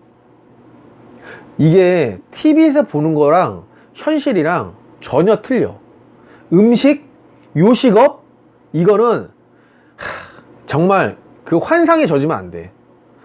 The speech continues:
그러니까 더러움과의 싸움이야. 이 청소하고 맨날 설거지하고, 어느 순간에 뭘 배우겠니? 그냥 학원을 가는 게 낫지. 학원 가서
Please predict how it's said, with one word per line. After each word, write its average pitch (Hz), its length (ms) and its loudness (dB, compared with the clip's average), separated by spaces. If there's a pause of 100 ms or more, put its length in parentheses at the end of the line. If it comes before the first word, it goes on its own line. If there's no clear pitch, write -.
(260)
그러니까 233 220 -2
더러움과의 254 680 4
싸움이야. 170 600 -4 (600)
이 165 60 -6
청소하고 269 1040 2
맨날 240 440 0
설거지하고, 233 880 -2 (1500)
어느 180 340 2
순간에 233 400 2
뭘 156 280 2
배우겠니? 127 880 -4
그냥 160 160 -4
학원을 262 380 -2
가는 123 220 -6
게 135 80 -4
낫지. - 540 -12 (760)
학원 320 380 2
가서 143 520 2